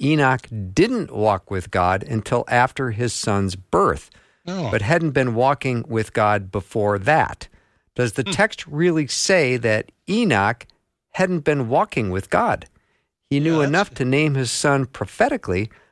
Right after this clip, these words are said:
Speaker 2: Yeah.
Speaker 1: I always thought Enoch had walked with God even before he had Methuselah.
Speaker 2: Yeah, that's interesting, isn't it? I don't
Speaker 1: Oh, it
Speaker 2: think
Speaker 1: is.
Speaker 2: I've heard that before. So, uh, I don't see much in the text here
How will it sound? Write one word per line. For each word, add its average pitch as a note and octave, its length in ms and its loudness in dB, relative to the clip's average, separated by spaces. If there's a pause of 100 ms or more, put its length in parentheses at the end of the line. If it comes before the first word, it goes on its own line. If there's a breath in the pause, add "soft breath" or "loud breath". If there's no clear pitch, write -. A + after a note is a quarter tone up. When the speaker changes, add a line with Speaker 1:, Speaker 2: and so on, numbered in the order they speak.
(140 soft breath)
Speaker 2:
Yeah. A2+ 120 -2
Speaker 1:
I B2 60 4
always G#3 200 -4
thought C3+ 340 0
Enoch B2 440 -2
had A#2 220 -2
walked F#2 420 -2
with C3 180 -4
God G2+ 400 2
even D3 380 2
before C#3+ 400 0
he C3 140 2
had A2+ 180 2
Methuselah. B2+ 500 -4 (520)
Speaker 2:
Yeah, D3 280 -2
that's C3+ 300 -4
interesting, D#3+ 480 -2
isn't C3 260 0
it? F#2 80 -4
I A2 100 0
don't A#2+ 100 2
Speaker 1:
Oh, B2 40 2
it A#2+ 60 2
Speaker 2:
think D3 120 2
Speaker 1:
is. - 60 -4
Speaker 2:
I've D3 60 -12
heard F#3 200 -4
that A2 200 -4
before. F#2 400 -10 (100)
So, G2+ 400 -2 (720 loud breath)
uh, A#2 100 4
I A2+ 160 6
don't D#3 180 4
see D3+ 200 4
much C#3+ 400 2
in C3 140 2
the A#2 80 0
text - 400 0
here D3 260 2